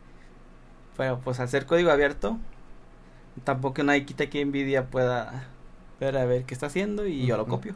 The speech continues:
Speaker 1: <laughs>
Speaker 2: Pero, pues, las compañías se, nada más se de-, dedicarían a hacer F S R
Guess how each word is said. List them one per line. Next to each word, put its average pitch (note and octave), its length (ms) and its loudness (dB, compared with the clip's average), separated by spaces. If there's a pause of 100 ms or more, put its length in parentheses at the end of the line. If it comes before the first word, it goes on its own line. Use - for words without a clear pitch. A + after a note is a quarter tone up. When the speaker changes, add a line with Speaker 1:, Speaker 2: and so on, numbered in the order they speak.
Speaker 1:
<laughs> - 1400 0
Speaker 2:
Pero, C3 220 6
pues, B2 160 2
las A2 160 0
compañías A#2+ 480 2
se, A2 260 0
nada A2+ 260 0
más A#2 160 0
se A#2+ 100 -2
de-, G2+ 300 -4
dedicarían G#2 680 0
a G2+ 60 0
hacer G2+ 320 -4
F G2+ 240 -4
S F#2 240 -4
R B2+ 240 -4